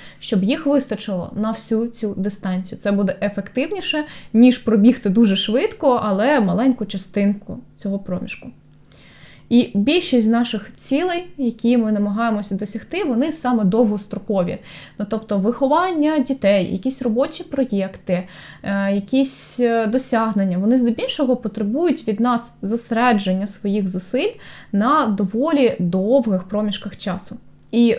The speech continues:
е, зазвичай, дуже часто, принаймні, я стикаюся з тим, що ось ці клієнти, які схильні до вигорання, до втоми в роботі, до того, що у них, е, взагалі є таке відчуття втрати інтересу,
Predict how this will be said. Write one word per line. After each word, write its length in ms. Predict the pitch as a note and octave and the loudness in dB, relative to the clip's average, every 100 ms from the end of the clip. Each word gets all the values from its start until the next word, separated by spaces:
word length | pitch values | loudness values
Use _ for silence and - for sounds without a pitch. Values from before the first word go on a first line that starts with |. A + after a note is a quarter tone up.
| - | 0
е, 220 | G#3 G#3 G3+ - - | 2 2 0 -8 -4
зазвичай, 720 | A#3+ B3+ A3+ A#3+ C4+ C#4+ F#4 | 2 2 2 0 2 0 0
дуже 280 | - C4+ C4+ | 2 2 2
часто, 440 | - A#3 G3+ - F#3+ | 0 0 -2 -2 -4
принаймні, 500 | G3+ G3+ G3+ G3 G3+ | -2 0 0 2 2
я 180 | G#3+ | 0
стикаюся 560 | D#4+ - A#3+ A3 G3+ G#3 | -2 -6 -4 -2 -2 -4
з 80 | G3 | -8
тим, 240 | - G4+ | -6 -6
що 420 | - - C4 A#3 - | -6 -2 0 0 -2
ось 200 | G3 G3 | -6 -6
ці 160 | - | -10
клієнти, 640 | D#4+ C#4 A#3+ G#3 F3+ F3+ - | -4 0 2 2 2 0 -4
які 520 | - G3+ - B3+ A#3+ A#3 - - - | -6 -8 -2 0 0 -2 -16 -20 -18
схильні 480 | - - A#3+ G#3 G3 | -4 2 4 4 4
до 160 | A3 | 4
вигорання, 640 | D4+ F4 E4+ A#3+ G#3 G#3 G3+ | 4 2 2 2 2 2 0
до 120 | F#3+ | -2
втоми 400 | - A#3+ B3 C#4 | -4 0 2 2
в 60 | C#4 | 2
роботі, 760 | D4+ A#3+ G#3 F#3 F3+ G#3 G3 - - - | 2 4 4 2 0 -2 -2 -6 -20 -14
до 60 | |
того, 260 | - A3+ C#4+ | -4 0 0
що 240 | C#4+ C4+ | 0 4
у 20 | A#3+ | 4
них, 380 | A#3+ B3+ - A#3 | 4 2 0 -2
е, 80 | F3+ - | -2 -6
взагалі 420 | A3+ - A3+ A#3 | -8 -4 2 4
є 120 | G#3+ | 4
таке 260 | G3+ - G3+ | 2 0 0
відчуття 460 | G3+ - - A3+ A3 | 0 -4 -4 -4 -2
втрати 360 | - B3 C4 | -2 0 2
інтересу, 1000 | B3+ A#3+ A#3+ C4 E4+ E4+ - D#4 D4+ D4+ | 2 2 0 -2 -4 -6 -8 -4 -2 -2